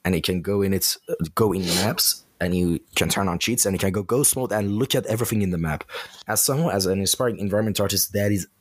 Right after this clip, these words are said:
super useful. I, I wish all games had this feature. Like, I mean, it's kinda like an unintentional feature. They didn't do it for, you know, peop-, environment artists or something,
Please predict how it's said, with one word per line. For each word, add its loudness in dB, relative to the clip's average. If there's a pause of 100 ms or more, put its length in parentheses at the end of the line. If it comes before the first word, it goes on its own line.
super 0
useful. -2
I, 0
I 0
wish 2
all 0
games -2
had 0
this 0
feature. -2 (520)
Like, -2
I 2
mean, 0
it's 0
kinda -2
like 0
an -4
unintentional 0
feature. 0
They -2
didn't 0
do 0
it 0
for, 0
you 2
know, 0
peop-, -2 (280)
environment 0
artists -2
or 2
something, 0